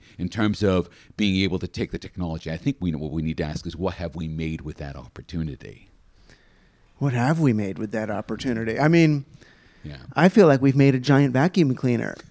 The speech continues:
Speaker 2: you know, that's great at extracting time, energy, and money from the humans and delivering it into abstracted corporate share prices.
Speaker 1: So we have done that.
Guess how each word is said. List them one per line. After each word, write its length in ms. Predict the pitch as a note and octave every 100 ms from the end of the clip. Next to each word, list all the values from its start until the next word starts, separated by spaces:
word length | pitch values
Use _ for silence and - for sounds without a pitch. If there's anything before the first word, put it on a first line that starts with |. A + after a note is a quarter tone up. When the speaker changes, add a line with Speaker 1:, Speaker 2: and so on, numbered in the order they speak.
| -
Speaker 2:
you 140 | E3
know, 300 | D#3+ D#3 F#3+
that's 340 | D#3 D#3+ D#3 -
great 320 | D#3 D#3 E3
at 100 | E3
extracting 920 | D#3 - - D#3+ C#3+ - D#3 D3+ D3
time, 560 | C3+ D3+ D3+ D3+ D#3+ D#3+
energy, 500 | - C#3+ D3+ C3+ D3+
and 160 | C#3 C3+
money 320 | C3 D#3+ D#3
from 420 | C#3+ - C#3+ C#3+
the 80 | C#3+
humans 640 | C3+ G3+ C4+ B2 B2+ - - - -
and 160 | D#3 D#3
delivering 440 | D3+ D#3 F3 F3
it 120 | E3
into 440 | E3 D#3+ E3+ E3 D3+
abstracted 920 | D3+ - - E3 D3+ - E3+ E3 D3+
corporate 440 | - E3 - E3 D#3+
share 220 | - F#3+
prices. 560 | G#3 B2+ A#2 - - - - _
Speaker 1:
So 180 | - - -
we 300 | C3 A2 A#2+
have 360 | G#2 A#2 B2+
done 240 | - D2+ A#1+
that. 340 | A1+ - -